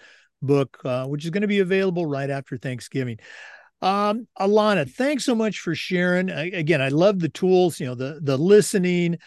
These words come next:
uh, the student athlete, um, leadership, uh, meet with your coaches, uh, you know, being organized,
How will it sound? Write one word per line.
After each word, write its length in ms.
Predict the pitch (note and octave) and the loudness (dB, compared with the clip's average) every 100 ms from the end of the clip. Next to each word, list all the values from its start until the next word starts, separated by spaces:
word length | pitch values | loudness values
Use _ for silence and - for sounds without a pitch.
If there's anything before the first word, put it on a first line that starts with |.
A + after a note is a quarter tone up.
| - _ | -20 _
uh, 220 | D3+ C3 | -4 -4
the 220 | B2+ C3 C3 | -4 -4 -4
student 420 | - A3 G3+ F3+ | -4 -2 0 2
athlete, 640 | F3 F3 - E3 E3 - | 0 -2 0 0 0 0
um, 280 | D#3+ C#3+ C#3 - _ | 0 0 -4 -12 _
leadership, 760 | D#3 E3+ E3+ - F3+ E3 D#3+ - | -2 0 0 -2 0 0 0 -2
uh, 140 | C#3 B2+ | -6 -4
meet 280 | D3 G#3+ A#3+ | 0 2 2
with 160 | F#3+ D#3 | 0 -2
your 160 | D3+ | -6
coaches, 1040 | - - E3+ E3+ - F3 E3 D#3+ D#3+ C#3+ - | -6 -2 2 2 2 0 2 0 -2 -6 -12
uh, 340 | C3+ B2+ C3 F3 | -12 -10 -12 -8
you 100 | D#3 | -8
know, 100 | C3 | -4
being 220 | F3+ E3 | -2 0
organized, 400 | D#3 D3+ C#3+ | 0 0 -2